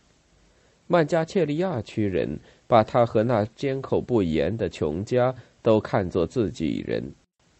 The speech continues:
每当唐·安塞尔莫演奏三角琴或者睡觉的时候，穷家就缩在一个角落里，双膝支着下巴，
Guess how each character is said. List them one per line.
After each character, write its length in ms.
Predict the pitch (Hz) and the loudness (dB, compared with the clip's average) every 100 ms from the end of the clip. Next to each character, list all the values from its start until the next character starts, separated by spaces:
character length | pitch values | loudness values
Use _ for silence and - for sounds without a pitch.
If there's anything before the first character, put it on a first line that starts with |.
| _ _ _ _ - | _ _ _ _ 6
每 240 | 110 104 | 8 8
当 220 | 110 110 | 6 2
唐· 220 | 104 95 104 | 2 2 2
安 180 | 110 117 | 0 -2
塞 180 | - 101 | 2 4
尔 120 | 87 | 4
莫 220 | 98 101 | 4 2
演 220 | 92 73 | 2 0
奏 140 | 73 90 | 2 0
三 260 | - 110 | 2 2
角 260 | 110 92 64 | 2 2 2
琴 340 | - 64 82 - - _ | -2 -4 -4 -6 -14 _
或 200 | - 165 | 2 2
者 240 | 113 104 | 4 2
睡 320 | - 175 131 | 2 0 -2
觉 300 | 113 175 160 | -2 -2 -2
的 120 | 92 | -2
时 220 | - 76 73 | -2 -2 0
候， 260 | - - - - _ | 0 -2 -4 -20 _
穷 300 | - 117 127 | 0 2 4
家 260 | 139 151 147 | 2 2 2
就 160 | 139 101 | 0 0
缩 240 | - 110 | 2 4
在 140 | 104 | 4
一 120 | 76 87 | 2 2
个 120 | 95 | 0
角 260 | 95 76 | 2 2
落 240 | 73 95 76 | 4 2 0
里， 200 | 64 - - _ | -2 -6 -12 _
双 320 | - 104 95 | 4 4 4
膝 300 | - 95 90 | -2 -2 -2
支 240 | - 104 | 0 -2
着 140 | 98 82 | 0 -2
下 320 | - 123 80 | -2 -2 -2
巴， 180 | - 67 | -6 -6